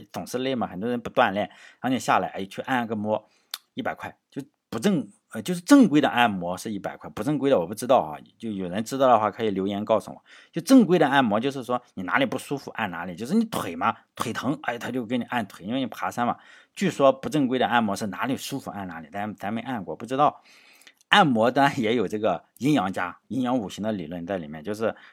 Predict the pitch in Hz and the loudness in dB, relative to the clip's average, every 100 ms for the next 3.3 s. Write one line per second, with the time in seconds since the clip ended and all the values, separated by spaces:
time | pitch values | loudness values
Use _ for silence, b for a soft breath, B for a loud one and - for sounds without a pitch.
0 | B 135 160 139 98 117 104 110 82 78 | B 2 4 4 4 2 2 0 -4 -4
1 | 101 - 101 - 90 85 117 98 80 98 | -4 -4 -8 -8 -10 -6 -4 -6 -8 -2
2 | 120 101 90 76 87 92 131 117 98 - | -2 -2 -8 -12 -10 -4 0 0 -2 -4
3 | 156 107 | -4 -4